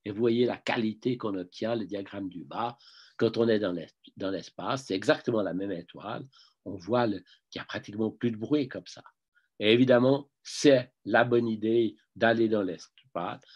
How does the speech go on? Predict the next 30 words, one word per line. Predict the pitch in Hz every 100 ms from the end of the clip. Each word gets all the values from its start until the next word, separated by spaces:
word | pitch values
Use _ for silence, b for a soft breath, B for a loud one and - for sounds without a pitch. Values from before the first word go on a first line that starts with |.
| b b
le, | 101 101 - -
dans | 107
l'espace, | 92 90 - 95 127 135 b b -
de | 120
construire | 135 135 135 - 123 107
un, | 104 98 _ b b b -
un, | 95 98 110 -
des | 101 90
télescopes | - 135 117 - - 120 - -
adaptés | 113 104 95 - 117 98
pour | 92 92
ce |
genre | 110 98
d'exercice, | 87 85 71 - - -
puisque | - - -
le | 95 98 -
Hubble | 113 107 101
était | 82 - 85
de | 127
loin | 135 110
pas | - 95
adapté | 78 76 76 - 76
pour | - -
ça. | - 101 135 B B B B
Et | 110
actuellement, | 107 - 110 104 117
il | 110
y |
a |
déjà | 80 87 117